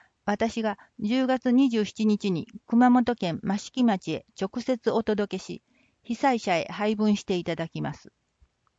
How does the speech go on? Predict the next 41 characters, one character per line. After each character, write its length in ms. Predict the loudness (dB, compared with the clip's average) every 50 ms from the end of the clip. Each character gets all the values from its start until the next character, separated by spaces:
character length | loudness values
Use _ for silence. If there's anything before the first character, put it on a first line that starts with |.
| _ _ _ _
な 240 | 0 2 2 2 0
お、 40 | -2 -6 -14 -20 _ -6
義 220 | -2 2 4 4
援 160 | 6 4 4
金 200 | 4 4 4 4
の 140 | 4 4 2
受 160 | 2 0 -4
付 240 | -6 -4 -4 -2 0
は 220 | 0 0 0 -2 _ _ _ _ _ _ _ _
平 160 | 0 0 0
成 240 | 2 2 2 4 4
二 160 | 6 4 4 4
十 180 | 2 0 0
九 120 | -2 -2 -2
年 280 | -2 -2 -4 -6 -8 -12 _ -10
三 260 | -2 0 2 4 4 4
月 220 | 2 0 0 0
末 260 | 2 2 2 0 0
ま 120 | 0 0 0
で 100 | -2 -4
行 220 | -4 -2 0 0 0 0
っ 60 | 0 -2
て 160 | -2 -4 -2
お 60 | -2
り 100 | -2 -2
ま 140 | -2 -2 -2
す 120 | -4 -4
の 140 | -4 -4 -6
で、 160 | -8 -10 -14 _ _ _ _ _ _ _ -8
引 100 | -8 -6
き 120 | -6 -6
続 280 | -6 -6 -4 -4 -2 0
き 120 | 2 4
の 180 | 4 4 2 2
ご 160 | 0 -2 -2
支 180 | -2 0 0 0
援、 200 | 0 0 -4 -6 -6
ご 160 | -6 -4 -4
協 260 | 0 2 2 4 4
力 300 | 2 0 -2 -2 -2 -2
を 140 | -2 -2